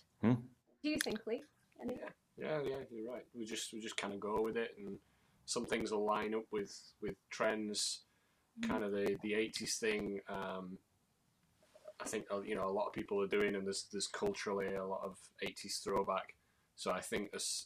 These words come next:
Speaker 3: as soon as a, you know, as soon as a band dips into using synths or anything like that with,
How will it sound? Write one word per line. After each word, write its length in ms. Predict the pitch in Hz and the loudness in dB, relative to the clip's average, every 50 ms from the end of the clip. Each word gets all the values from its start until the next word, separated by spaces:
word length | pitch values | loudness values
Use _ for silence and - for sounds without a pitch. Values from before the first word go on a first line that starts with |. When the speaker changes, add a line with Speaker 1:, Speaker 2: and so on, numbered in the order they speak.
| - | -6
Speaker 3:
as 100 | 101 - | -4 -2
soon 240 | - - 120 113 107 | 0 0 2 2 2
as 160 | 101 98 - | 2 2 0
a, 80 | 101 98 - - - | 0 -2 -4 -6 -8
you 100 | - 104 | -6 -4
know, 80 | 98 - | -4 -2
as 80 | - - | 0 2
soon 180 | - 143 127 | 2 4 4
as 80 | 117 113 | 4 4
a 40 | 107 | 4
band 300 | 101 107 107 101 101 95 | 6 6 6 4 4 2
dips 260 | 107 104 - - - | 0 0 0 0 0
into 320 | 104 101 98 - - 95 | 0 0 0 -2 -2 -2
using 280 | 98 101 98 95 95 95 | -2 -2 -4 -4 -4 -4
synths 440 | 95 - - 107 98 98 95 - - | 0 0 0 0 0 -2 -2 -2 -2
or 60 | 101 | -2
anything 260 | 98 98 92 - 98 92 | -2 -2 -4 -6 -6 -4
like 220 | 92 95 95 92 | -2 -2 -2 -2
that 200 | 98 95 87 85 | -2 -4 -4 -4
with, 260 | 95 95 - - - | -6 -8 -10 -10 -16